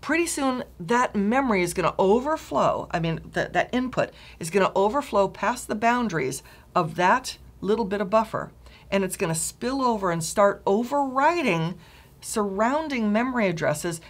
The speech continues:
which are being used by that application or service. Now, if you can get it just right, one of those memory addresses is gonna say, "Okay, execute, and when we're done, go back to where we were." So we call it a return pointer.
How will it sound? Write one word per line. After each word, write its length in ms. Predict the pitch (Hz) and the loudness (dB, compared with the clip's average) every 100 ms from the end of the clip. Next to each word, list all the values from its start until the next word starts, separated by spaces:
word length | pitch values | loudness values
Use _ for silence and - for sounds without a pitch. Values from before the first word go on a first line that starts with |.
| - | -4
which 220 | 226 233 | -2 2
are 100 | 226 | 0
being 420 | 202 294 330 339 | 0 -2 -2 -4
used 340 | 262 262 247 - | -4 -4 -2 2
by 200 | 240 220 | 4 6
that 280 | 214 - - - - | 4 4 -4 -6 -4
application 560 | 160 185 180 165 185 | -4 -4 -2 -2 -2
or 60 | 208 | -4
service. 500 | - - - - - - - - - - - | -2 -4 -4 -8 -14 -20 -20 -20 -20 -18 -2
Now, 180 | 208 214 | 6 6
if 140 | 214 | 6
you 80 | 226 | 0
can 180 | 220 202 | -2 2
get 160 | 214 | 2
it 160 | 190 - | 2 -2
just 400 | 196 254 - - | -4 0 -2 -2
right, 460 | 160 285 - - - - - - - - | 0 0 -2 -8 -18 -20 -20 -20 -20 -14
one 300 | - 170 254 | 0 4 4
of 80 | 349 | 4
those 180 | 339 294 | 0 -2
memory 380 | 240 285 262 185 | 0 0 2 0
addresses 640 | 160 147 151 - 160 - - - | 2 0 0 -4 -6 -8 -16 -10
is 140 | 190 | -6
gonna 180 | 233 233 | -2 -2
say, 360 | 220 220 202 202 - - - | 0 2 2 0 -12 -4 -2
"Okay, 480 | 370 302 247 269 - - - - | 0 0 0 0 -6 -20 -10 -2
execute, 540 | 349 - 247 240 240 | -2 -2 -6 -4 0
and 100 | 233 | 2
when 160 | 226 226 | 2 2
we're 100 | 214 | 2
done, 360 | 262 247 240 233 | 4 4 2 -2
go 100 | 208 | -2
back 200 | 214 220 | 2 0
to 100 | 220 | 0
where 180 | 196 196 | 2 4
we 120 | 190 | 4
were." 320 | 196 247 - - - - | 2 0 -2 -6 -20 -18
So 80 | - | -14
we 80 | 208 | -6
call 220 | 220 196 | -2 0
it 60 | |
a 40 | 180 | -2
return 380 | 165 - 196 170 | -4 -2 -2 -2
pointer. 460 | 147 127 - - | -4 -6 -10 -12